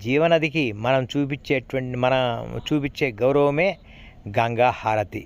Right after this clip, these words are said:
ఇది చాలా అద్భుతంగా ఉంటుంది. ఒక లయబద్ధంగా అక్కడ వచ్చేటువంటి భజనలకి తగ్గట్టుగా ఒక లయతో ఆ యొక్క హారతి ఇవ్వడం అనేటువంటిది చూస్తుంటాము. ఈ గంగా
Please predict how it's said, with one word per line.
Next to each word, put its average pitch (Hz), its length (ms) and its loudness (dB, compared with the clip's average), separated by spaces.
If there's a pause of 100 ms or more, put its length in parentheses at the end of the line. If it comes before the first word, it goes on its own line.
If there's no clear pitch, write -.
(140)
ఇది 160 120 0 (100)
చాలా 139 220 4 (100)
అద్భుతంగా 131 560 2 (100)
ఉంటుంది. 104 300 -8 (140)
ఒక 123 100 -2 (140)
లయబద్ధంగా 139 760 4 (540)
అక్కడ 135 160 4 (100)
వచ్చేటువంటి 131 500 0 (140)
భజనలకి 131 600 0 (600)
తగ్గట్టుగా 117 560 4 (200)
ఒక 117 160 -4 (120)
లయతో 135 400 4 (800)
ఆ - 20 4 (140)
యొక్క 110 180 -2 (120)
హారతి 131 440 4
ఇవ్వడం 113 320 2
అనేటువంటిది 120 500 -4
చూస్తుంటాము. 98 680 -4 (2750)
ఈ 160 40 6 (220)
గంగా 139 320 4